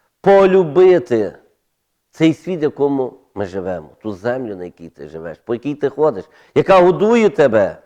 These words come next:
ту воду, яку Господь тобі дає для того, щоб ти напився, щоб ти втамував спрагу.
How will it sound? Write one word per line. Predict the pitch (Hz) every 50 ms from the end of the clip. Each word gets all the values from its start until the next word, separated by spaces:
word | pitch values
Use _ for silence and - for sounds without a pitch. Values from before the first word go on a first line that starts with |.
| _ _ _ _ _ _ _ _
ту | - 151 160
воду, | 143 151 170 165 151
яку | 160 147 151 143 147
Господь | 143 147 135 - - - 147 139
тобі | - 147 139 143 143 143 139 143 - - _ _ -
дає | 135 151 165 170
для | 147 139 143
того, | 123 - 147 135
щоб | - 143 123 127 120
ти | - 147 147 135
напився, | 127 123 120 104 - 131 139 139 139 127 - - 104
щоб | - 131 127 123
ти | 123
втамував | 147 131 - 151 147 151 147 151 165 165 160 160
спрагу. | - _ - 139 143 147 151 143 107 90 82 -